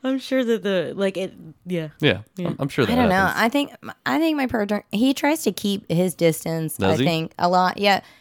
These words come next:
Speaker 3: 'cause, I mean, some of his routes are, like, in a little bit sketchier parts. Like, one time, he said this woman came up to him and asked him to use his cell phone, and he was,
Speaker 2: Uh,
Speaker 3: he was kinda
Speaker 2: no.
Speaker 3: worried that she was gonna take it.
Speaker 2: That answer
Speaker 3: She was
Speaker 2: is
Speaker 3: like, "No."
Speaker 2: no.
Speaker 3: But she was like, "I need to,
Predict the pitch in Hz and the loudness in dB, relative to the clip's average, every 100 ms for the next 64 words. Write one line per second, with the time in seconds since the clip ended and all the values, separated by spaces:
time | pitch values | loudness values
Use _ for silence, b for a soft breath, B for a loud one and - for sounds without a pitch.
0 | b 226 233 254 254 240 226 - - - | b 0 2 4 4 2 -2 -8 -10 -2
1 | 254 320 202 160 165 170 185 - 175 170 | 0 2 0 0 0 2 0 -2 -2 -2
2 | 165 165 175 170 170 170 175 170 175 - | -4 -4 -4 -4 -2 -2 -2 -4 -6 -4
3 | 170 - 165 151 160 147 - 160 - - | -4 -4 -6 -6 -10 -10 -6 -6 -6 -16
4 | - 180 190 214 - 254 254 240 b b | -10 -2 0 0 2 4 4 2 b b
5 | 220 208 220 196 180 180 185 175 185 185 | -2 2 2 2 0 0 0 0 0 -2
6 | 180 - 185 180 175 170 - 170 165 - | -2 -2 0 0 0 -4 -2 -2 -2 -2
7 | 170 165 170 165 - - 156 208 247 156 | -4 -2 0 -2 -4 -6 0 2 2 0
8 | 156 156 165 - - 80 80 - 311 339 | -2 -2 0 0 0 -2 -2 4 4 6
9 | 233 202 175 170 175 170 160 175 165 160 | 4 4 2 2 0 -2 -4 -4 -4 -4
10 | 147 - 240 170 170 - b 101 110 147 | -4 0 0 2 0 -2 b 0 0 2
11 | 180 190 160 202 202 185 180 170 B B | 2 4 2 4 6 8 6 2 B B
12 | B 185 208 196 208 196 202 202 202 190 | B -2 0 2 2 4 4 2 2 0